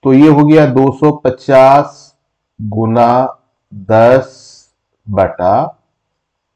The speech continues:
एक सौ। तो ये शून्य और ये शून्य cancel हो गया, ये शून्य और ये शून्य cancel हो गया, तो बच गया कितना? पच्चीस किलोग्राम।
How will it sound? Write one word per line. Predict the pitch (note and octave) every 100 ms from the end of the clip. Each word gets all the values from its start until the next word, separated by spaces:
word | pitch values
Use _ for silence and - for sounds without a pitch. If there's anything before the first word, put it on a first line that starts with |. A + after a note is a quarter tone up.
| _ -
एक | D3 D3
सौ। | - D2 B1+ - _ _ _ _ -
तो |
ये | A#2 G#2+ C#3 F3
शून्य | - E3+ F3+ F3+
और | E3
ये | A#2 C3+
शून्य | C#3+ E3+ E3
cancel | D#3+ D#3 E3+
हो | E3 E3+
गया, | E3 E3
ये | E3 A#2+ D3
शून्य | D3+ - D#3 D#3
और | D3 D#3+
ये | F#3+
शून्य | F#3+ C#3 C3 D3
cancel | D3 G2 F#2+ G2 F2+
हो |
गया, | F2+ G2
तो | G2+
बच | F2 G#2 -
गया | D#3+
कितना? | E3 E3+ C3 - - _ _ _ _ _ _ _ _ _ _ _ _ _ _ _ _ _ _ _ _ -
पच्चीस | C3+ - G3 G3 - - -
किलोग्राम। | E3+ F3 E3+ E3+ A3+